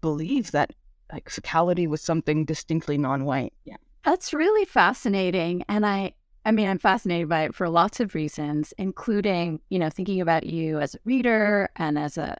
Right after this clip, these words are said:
Speaker 2: as a writer and scholar, like, the triangle of your Korean background, your, like, American professional, pedagogic, whatever, school <laughs> life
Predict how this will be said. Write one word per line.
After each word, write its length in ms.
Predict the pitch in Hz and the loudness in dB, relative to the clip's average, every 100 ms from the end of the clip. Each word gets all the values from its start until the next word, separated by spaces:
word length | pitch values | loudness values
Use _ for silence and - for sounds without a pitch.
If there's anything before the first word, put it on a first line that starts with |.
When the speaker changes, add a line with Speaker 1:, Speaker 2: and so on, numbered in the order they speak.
| - | -10
Speaker 2:
as 140 | 143 | -8
a 40 | 165 | 0
writer 280 | 190 202 | 2 2
and 120 | 170 151 | 0 0
scholar, 420 | 226 208 202 180 | 2 4 4 2
like, 340 | 147 - - _ _ _ _ _ | 0 -4 -10 _ _ _ _ _
the 100 | - | -6
triangle 1040 | - - 185 175 175 160 156 151 147 139 - _ _ | -6 -2 0 0 0 0 0 0 0 -2 -6 _ _
of 680 | 185 151 139 143 - - - 175 | 2 2 2 -2 -6 -16 -14 -6
your 800 | 165 165 156 151 147 143 - - _ _ _ | -2 0 0 0 0 -4 -8 -20 _ _ _
Korean 300 | - 202 151 | -2 0 2
background, 960 | 180 240 220 214 202 185 180 165 - - - | 2 2 2 2 4 2 2 -2 -8 -14 -8
your, 720 | 160 156 147 - - - - _ _ _ - | -4 -4 -4 -6 -8 -12 -16 _ _ _ -8
like, 160 | 151 | -4
American 800 | 143 151 147 147 - 151 147 147 139 - - - _ _ - | 0 2 2 0 0 0 0 -2 -6 -16 -20 -20 _ _ -6
professional, 640 | 185 - 156 - 165 147 | -2 2 2 2 0 0
pedagogic, 920 | 135 170 151 - 151 139 147 143 - - - | 0 -2 0 0 0 0 0 -2 -6 -18 -6
whatever, 420 | 170 160 151 151 | -2 -2 -2 -6
school 360 | - 214 202 | -4 -2 0
<laughs> 0 | |
life 540 | 202 254 - 440 285 | 2 2 2 0 0